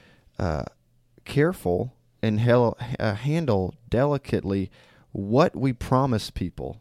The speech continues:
and how we present Jesus to people when proclaiming the gospel.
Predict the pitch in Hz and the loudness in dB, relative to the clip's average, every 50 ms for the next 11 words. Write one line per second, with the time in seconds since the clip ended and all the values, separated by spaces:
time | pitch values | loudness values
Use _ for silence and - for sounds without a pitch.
0 | _ _ _ 104 104 107 123 131 135 135 120 - - - 98 92 - 113 117 - | _ _ _ -6 -4 -2 0 0 0 0 -2 -2 -4 -4 -4 -2 0 0 0 -2
1 | - _ - 98 92 104 104 104 95 98 95 90 - - 92 87 - - 95 95 | -4 _ -16 -10 -2 0 0 0 0 -2 -8 -10 -8 -10 -10 -8 -6 -6 -6 -6
2 | - - 90 90 92 - _ _ _ _ _ _ _ - 107 113 120 123 113 - | -6 -6 -6 -6 -6 -10 _ _ _ _ _ _ _ -2 2 2 2 2 0 -2
3 | - 104 98 - 110 101 101 98 92 87 90 87 92 90 82 82 82 - - - | -2 -2 -2 -2 -2 -2 -2 -2 -4 -4 -4 -4 -4 -4 -4 -4 -6 -10 -10 -10
4 | 58 - - | -10 -10 -12